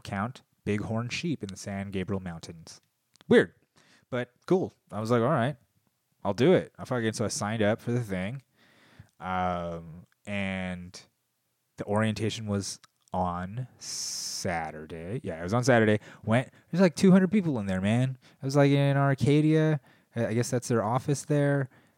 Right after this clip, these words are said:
Um, and the office of the, uh, Department of Wildlife, the, the, for California, or no, no, Forest Service, whatever. It's very confusing. That why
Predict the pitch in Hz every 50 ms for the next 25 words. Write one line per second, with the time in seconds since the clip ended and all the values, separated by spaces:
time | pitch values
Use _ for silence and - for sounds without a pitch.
0 | _ - - 98 101 104 101 101 98 95 95 92 95 92 _ - 101 104 104 104
1 | 104 104 101 98 98 98 98 98 98 - - - _ _ _ - 104 - 101 107
2 | 104 - 107 - 117 101 95 92 101 98 98 98 95 92 90 90 87 85 82 78
3 | - _ _ _ _ _ _ - - - _ - - - 107 104 104 101 98 98
4 | - - 90 87 90 95 95 98 107 113 113 123 120 113 113 - - - - _
5 | 135 104 95 - - - 90 - 92 90 85 85 85 82 78 76 - - - -
6 | - - - 104 98 92 87 85 82 82 80 80 - _ _ _ _ _ _ -
7 | 95 87 - - - 139 143 147 147 143 147 143 143 139 139 - 123 117 123 135
8 | 120 104 92 80 - 139 127 117 113 - 110 92 82 85 - - - - - -
9 | - - _ _ _ _ - - 104 95 90 98 110 117 - 127 131 143 135 123
10 | 127 110 92 - 120 123 117 95 90 80 78 80 87 90 95 95 98 101 104 101
11 | 98 104